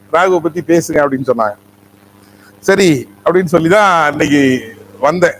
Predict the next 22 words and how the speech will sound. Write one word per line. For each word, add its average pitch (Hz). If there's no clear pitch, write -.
அது 127
பொதுவா 185
நான் 156
நிறைய, 185
இப்போ, 170
இப்போ 170
சமீப 240
காலமாக 190
நிறைய 180
ஜோதிட 185
மேடைகளுக்கு 160
போறதில்ல, 170
ஜோதிட 165
கருத்தரங்களுக்கு 151
போறதில்ல, 143
நிறைய 160
ரிசர்ச் 214
ஓரியன்டா 160
நிறைய 185
விஷயங்களை 170
எடுத்துட்டு 160
இருக்கிறேன். 131